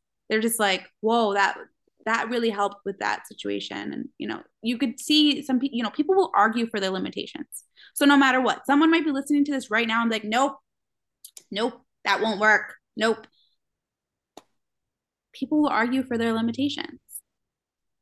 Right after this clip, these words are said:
Um, but, you know, if you're really interested in growing as a leader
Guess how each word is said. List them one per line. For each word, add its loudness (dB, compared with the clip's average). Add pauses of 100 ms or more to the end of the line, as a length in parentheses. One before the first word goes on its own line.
(440)
Um, 0 (280)
but, 0 (160)
you -6
know, -8
if -10
you're -2
really -2 (480)
interested 0
in -6
growing -2
as -4
a -8
leader -4